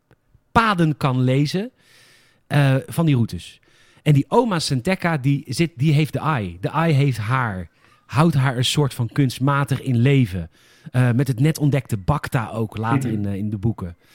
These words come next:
Speaker 1: En zij geeft hem de paden. En daardoor heeft hij natuurlijk de macht binnen de Tempest. Binnen de Nihil.
Speaker 2: Ja,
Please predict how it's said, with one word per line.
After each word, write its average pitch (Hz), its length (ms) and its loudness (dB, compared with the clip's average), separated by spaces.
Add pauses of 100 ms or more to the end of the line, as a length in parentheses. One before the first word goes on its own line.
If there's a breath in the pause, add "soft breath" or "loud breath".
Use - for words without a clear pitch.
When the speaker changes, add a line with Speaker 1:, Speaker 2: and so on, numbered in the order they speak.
(460 loud breath)
Speaker 1:
En 139 300 2
zij 165 280 2
geeft 135 280 0
hem 147 260 2
de 131 80 0
paden. 139 540 -4 (520 soft breath)
En 135 240 2
daardoor 143 300 2
heeft 123 180 4
hij 165 200 2
natuurlijk 123 440 2
de 123 60 2
macht 123 500 0
binnen 151 280 4
de 120 120 -4
Tempest. 180 640 -2 (1200)
Binnen 151 220 4
de 110 60 0
Nihil. 113 400 0
Speaker 2:
Ja, 135 240 0